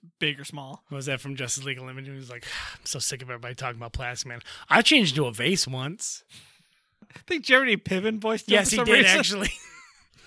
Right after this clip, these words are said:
Speaker 2: He had, like, two lines.
Speaker 1: Um, and that's actually, I wish that was, uh, Doom Patrol had a little bit of a Justice League cameo, uh, Justice League,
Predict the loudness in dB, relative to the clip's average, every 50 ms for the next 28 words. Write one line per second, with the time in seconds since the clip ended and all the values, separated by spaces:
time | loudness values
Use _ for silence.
0 | _ _ _ _ _ _ -10 -4 -4 -2 -2 0 -2 -2 -2 -4 -4 -4 -2 -4
1 | -4 -4 -6 -6 -8 -8 -2 2 2 2 2 2 0 4 2 2 2 2 -2 -2
2 | -2 -2 0 0 0 2 2 0 -2 0 2 2 2 4 2 0 -2 -2 -8 _
3 | _ _ _ -2 2 4 4 4 4 2 0 0 0 0 2 2 4 2 2 2
4 | 2 0 -2 -2 -2 -2 -2 -2 -2 -2 -4 -6 -6 -6 -8 -8 -8 -8 -8 -6
5 | -6 -6 -6 -6 -8 -10 -10 -8 -6 -6 -6 -6 -6 -10 -10 -8 -8 -8 -10 -10